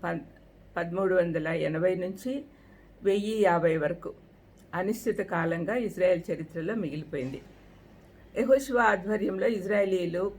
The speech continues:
కనాన్లోని ఎక్కువ భాగం జయించి ఆక్రమించుకున్నారు. కానీ వ్యక్తిగతంగా కొన్ని గోత్రాలకు ఇవ్వబడిన స్వాస్థ్యములు ఇంకా ఆక్రమించాల్సి ఉంది. అయితే ఆ దినాల్లో అవిధేయులై దేవునికి విరుద్ధంగా జీవించారు.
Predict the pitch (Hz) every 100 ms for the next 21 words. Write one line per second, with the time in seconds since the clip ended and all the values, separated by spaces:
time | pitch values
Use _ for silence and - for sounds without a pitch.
0 | 196 180 190 208 202 175 170 - 233 196
1 | 175 170 165 160 - 170 170 196 202 240
2 | 240 - - - 170 180 208 196 - -
3 | 143 135 - - - - - 165 175 196
4 | 269 277 - - 185 180 - 277 220 190
5 | 185 185 180 175 175 - 185 185 220 214
6 | 208 180 175 170 160 170 170 165 175 -
7 | 196 180 214 170 226 170 160 180 170 170
8 | 160 160 156 143 - - - - - -
9 | - - - - - - 226 - 262 214
10 | 214 226 254 269 240 233 202 196 240 226
11 | 196 202 180 185 196 202 190 175 180 185
12 | 190 190 170 180 175 165 147 - -